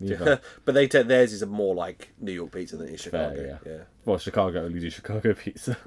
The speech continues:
Speaker 2: Chicago's the only place that does that big deep dish pizza.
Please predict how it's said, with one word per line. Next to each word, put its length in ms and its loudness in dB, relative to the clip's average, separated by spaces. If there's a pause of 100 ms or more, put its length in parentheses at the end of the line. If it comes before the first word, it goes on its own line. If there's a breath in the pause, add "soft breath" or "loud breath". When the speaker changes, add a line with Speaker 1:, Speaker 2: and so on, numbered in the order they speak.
(160)
Speaker 2:
Chicago's 460 -2
the 80 0
only 100 -2
place 220 -6
that 80 -18
does 160 -4
that 180 -8
big 220 -10
deep 180 -8
dish 240 -8
pizza. 380 -10